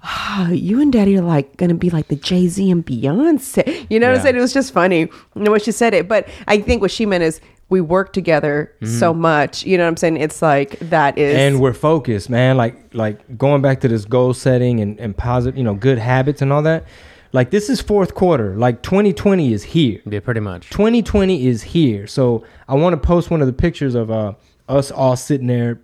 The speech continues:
Speaker 3: pu-, putting on our thinking caps. It's, um, you know, Lu-, Luis, Javi, Marisol, uh, Midnight. And, uh, I wanna be like, "Twenty twenty, like, we twenty twenty ready."
Speaker 2: Yeah.
Speaker 3: Like, it's here. Twenty twenty is, like, basically, like, ready for twenty twenty or some shit.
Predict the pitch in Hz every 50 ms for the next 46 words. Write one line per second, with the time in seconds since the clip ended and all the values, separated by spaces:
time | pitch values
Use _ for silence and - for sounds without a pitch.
0 | - _ - 143 143 - - 156 139 127 120 117 113 107 101 101 - 143 143 131
1 | - 117 101 117 113 113 107 - - - _ _ - - - _ _ - 110 104
2 | - - 113 104 101 98 98 95 92 95 - - - 117 107 98 98 104 101 107
3 | 120 110 107 110 117 117 113 - - 113 104 104 104 107 104 104 101 101 104 107
4 | - 113 107 104 101 - - 104 101 98 98 98 98 - - - - - - 127
5 | - 110 98 101 110 113 113 107 101 104 - - - - - _ - - 117 113
6 | 110 117 113 110 107 120 127 120 117 120 123 117 107 98 104 113 _ _ - -
7 | 147 143 143 131 - - 156 156 151 123 101 95 95 - _ - 110 104 101 117
8 | 143 139 - 147 131 120 113 - 127 117 107 101 107 123 123 110 95 92 - _
9 | - 104 101 104 104 113 110 - - 139 143 135 113 98 87 - - - 165 180
10 | 175 - 165 170 165 160 156 151 139 117 117 113 107 - - - - - - _
11 | _ - 110 110 107 - - 127 123 151 180 170 - 147 151 151 147 139 131 117
12 | 107 113 143 175 170 151 160 147 - - 156 147 135 - 156 151 139 120 113 -
13 | - 160 151 135 - - - 131 127 127 -